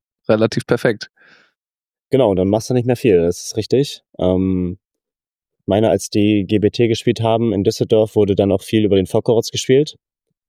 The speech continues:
Speaker 2: der vielleicht auch nicht sein bestes Turnier hatte, aber, ähm, ja, das ist immer wieder krass. Also ja,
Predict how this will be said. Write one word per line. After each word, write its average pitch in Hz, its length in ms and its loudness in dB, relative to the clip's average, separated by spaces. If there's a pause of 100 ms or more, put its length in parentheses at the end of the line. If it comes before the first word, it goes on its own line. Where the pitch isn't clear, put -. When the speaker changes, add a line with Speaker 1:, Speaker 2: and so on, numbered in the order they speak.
(160)
Speaker 2:
der - 120 -4
vielleicht 101 160 0
auch 92 60 2
nicht 98 120 0
sein 95 160 2
bestes - 260 -2
Turnier 123 300 2
hatte, 131 280 2
aber, 92 600 2 (320)
ähm, 90 640 0 (880)
ja, 110 300 0
das 92 180 -8
ist 110 120 -10
immer 120 160 2
wieder 110 160 2
krass. - 460 -6
Also 104 180 0
ja, 87 200 2